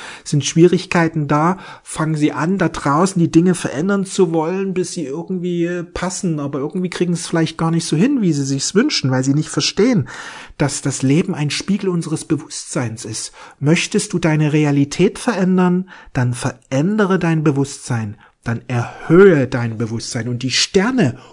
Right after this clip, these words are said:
unterstützen dich jetzt dabei, weil die Sterne stehen ganz auf, auf Erwachen. Pluto im Wassermann,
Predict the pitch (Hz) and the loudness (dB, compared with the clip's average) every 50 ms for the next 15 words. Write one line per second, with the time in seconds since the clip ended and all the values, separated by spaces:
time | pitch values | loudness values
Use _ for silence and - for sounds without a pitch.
0 | _ - 170 147 147 165 156 - - - - - - _ _ 277 294 294 294 - | _ 0 0 2 2 2 2 2 0 -2 -4 -6 -10 _ _ 4 4 4 2 -4
1 | - - - 233 214 185 175 202 180 170 - - - 175 175 160 160 - - - | -6 -4 -2 -2 -2 0 2 2 2 2 0 -4 0 2 2 2 0 -4 -8 -6
2 | - 156 139 123 110 127 120 113 107 101 - - - - - - - 151 160 160 | -2 -2 -2 0 0 -2 -2 -2 -4 -8 -12 -14 -18 -20 -18 -4 0 0 0 0
3 | 165 160 - - - - 208 214 269 285 269 208 - - - 185 185 190 190 190 | 0 -2 -2 -4 0 0 0 0 0 0 0 -2 -2 -2 0 2 2 2 2 0
4 | 190 - - - 240 294 320 330 311 - - - - - - - 185 208 277 294 | -6 -2 -2 0 0 2 2 0 -2 -2 -6 -10 -10 -12 -8 -6 -2 0 0 0
5 | - - - - _ _ _ _ _ _ _ _ _ - - - - - - _ | 0 -2 -8 -14 _ _ _ _ _ _ _ _ _ -14 -14 -14 -14 -16 -20 _
6 | _ _ _ _ _ _ _ _ _ _ _ 147 175 - 180 175 139 147 151 - | _ _ _ _ _ _ _ _ _ _ _ 0 0 2 2 2 2 2 0 -2
7 | 135 110 - - _ _ - _ - - - - - - - - - - - - | -4 -6 -8 -10 _ _ -20 _ -20 -20 -20 -20 -20 -20 -20 -20 -20 -20 -6 4
8 | - 208 226 269 - 277 247 240 226 208 208 202 - 220 202 190 185 185 180 180 | 8 8 8 10 8 8 6 6 6 4 2 2 2 2 2 4 4 4 4 2
9 | 180 185 - | 0 0 -4